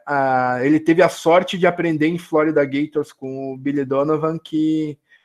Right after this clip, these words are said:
a jogar como um time, a vencer como um time, e ele chegou a dizer que jogaria até de graça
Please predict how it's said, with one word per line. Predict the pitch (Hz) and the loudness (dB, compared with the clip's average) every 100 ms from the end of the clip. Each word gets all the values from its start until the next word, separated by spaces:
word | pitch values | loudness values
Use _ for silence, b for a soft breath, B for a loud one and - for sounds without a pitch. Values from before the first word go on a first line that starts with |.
| - | 0
a | 143 | 2
jogar | 147 - 175 | 4 4 4
como | 175 185 | 2 0
um | 185 | 0
time, | 165 - 190 208 196 | -2 -2 0 2 2
a | |
vencer | 180 175 180 | 2 0 -4
como | 185 185 | -6 -6
um | 170 | -8
time, | - - 185 196 196 196 | -8 -8 -8 -6 -6 -4
e | |
ele | 185 185 | -6 -6
chegou | 180 175 | -4 -4
a | |
dizer | 165 160 | -4 -4
que | 170 196 185 | -6 -4 -4
jogaria | 175 165 151 165 | -4 0 2 2
até | 165 160 | 2 2
de | 175 196 | 2 4
graça | 185 170 170 - | 4 4 2 -6